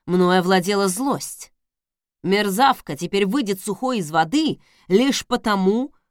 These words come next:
что сорвала джекпот в моем лице. Вот и не миндальничал с ней, обходясь намеренно грубо и бесцеремонно.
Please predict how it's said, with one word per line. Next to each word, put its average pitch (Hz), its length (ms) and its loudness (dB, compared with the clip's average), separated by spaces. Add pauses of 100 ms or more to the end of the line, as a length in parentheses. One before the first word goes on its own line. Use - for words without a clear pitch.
что - 280 -4
сорвала 208 520 2
джекпот 170 680 -2
в 240 40 -8
моем 156 400 0
лице. - 340 -10 (1080)
Вот 190 320 0
и 311 40 0
не 285 120 4
миндальничал 208 760 0
с - 120 -14
ней, 131 320 -8 (920)
обходясь 196 640 -2
намеренно 180 580 0
грубо 165 400 0
и 175 180 -6
бесцеремонно. 147 960 -8